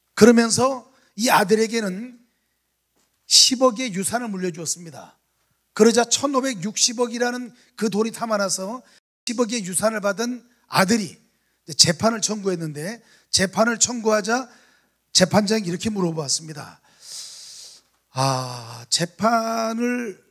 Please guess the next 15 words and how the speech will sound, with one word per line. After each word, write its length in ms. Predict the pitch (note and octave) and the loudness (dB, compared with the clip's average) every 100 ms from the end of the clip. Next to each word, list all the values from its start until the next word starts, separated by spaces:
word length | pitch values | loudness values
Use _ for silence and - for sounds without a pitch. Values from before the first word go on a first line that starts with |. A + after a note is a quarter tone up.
| _ _ | _ _
한 500 | - B3 B3+ G#3+ - _ _ _ _ _ _ _ _ _ _ _ _ _ _ _ _ - _ | -4 -2 -2 -4 -12 _ _ _ _ _ _ _ _ _ _ _ _ _ _ _ _ -20 _
이유는 540 | C3 D#3+ G#3+ A#3 B3+ G#3 | -4 2 4 4 2 0
이해가 440 | D3 E3+ F#3+ G3 | -6 -2 0 -2
되지만은 640 | E3+ D3+ D#3 E3 D3 D3 E3 | -4 -6 -6 -6 -6 -10 -14
한 180 | - G#3+ | -12 -6
가지 240 | G#3+ F#3+ | -6 -4
여쭤보겠습니다. 880 | D3 D#3 D3+ C#3+ C3+ D#3+ B2+ D#2 - _ _ _ - | -4 -6 -10 -8 -6 -6 -14 -20 -20 _ _ _ -4
혹시 500 | C4 - A3 - - _ _ _ _ _ _ _ _ _ _ _ _ _ _ _ _ | 4 4 2 -4 -12 _ _ _ _ _ _ _ _ _ _ _ _ _ _ _ _
한 340 | - - A#3+ A#3 | -10 -2 0 2
달에 300 | A#3 A#3+ E3 | 2 2 0
몇 280 | D#3 F3 _ | -2 -2 _
번이나 440 | A#3+ A3+ A#3 A#3+ - | -4 -2 -2 -2 -2
아버지에게 720 | C#3+ D#3 E3+ D#3+ F3 G3 G#3 | -4 -4 -4 -6 -6 -6 -6
전화를 580 | - A#2+ C#3+ G#3+ C4 | -8 -6 0 0 -2
했습니까? 720 | C3+ B2+ C#3 G2+ _ D2+ - | -8 -8 -8 -16 _ -20 -20